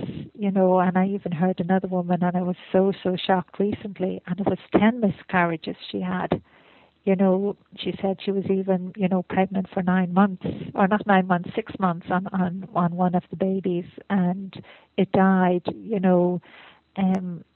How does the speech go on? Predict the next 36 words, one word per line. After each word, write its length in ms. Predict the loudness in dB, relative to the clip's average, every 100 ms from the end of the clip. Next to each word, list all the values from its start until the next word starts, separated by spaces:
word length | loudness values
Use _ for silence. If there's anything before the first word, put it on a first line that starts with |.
| _ -2
and 260 | 0 0
a 60 | 2
lot 200 | 2 2
of 120 | -2
the 140 | 0 2
others 240 | 4 2 0
were 160 | 2 4
earlier. 500 | 4 4 0 -2 -4 _ -20 _ 0
But 180 | 2
again, 640 | 2 4 4 4 2 -4 -12 -20 _ _ _ _
that 240 | -4 -4 0
gave 220 | 0 0
her 120 | 0 0
great 300 | 2 0 0
comfort 480 | -4 -4 -4 -6
to 80 | -4
know 240 | 0 2 2
that 160 | 0 2
those 260 | 2 2 0 -10 -18 _
little 260 | 0 2 4
babies 420 | 4 4 0 -8 -6
chose 260 | -4 -2 -2
her 260 | -2 -2 -2
to 80 | -4
be 260 | -2 -2 -2
the 60 | 0
mother, 420 | 2 2 0 -4 -12 -20 -20 _
even 340 | -2 0 0
though 240 | 2 2 2
they 80 | 0
didn't 340 | -2 -4 -6 -10
stay. 420 | 2 4 4 0 -6 _ _ -20 _ _ _
And 200 | 0 4
again, 440 | 4 4 4 4 2
that 200 | 0 2
mother 560 | 2 4 4 2 -2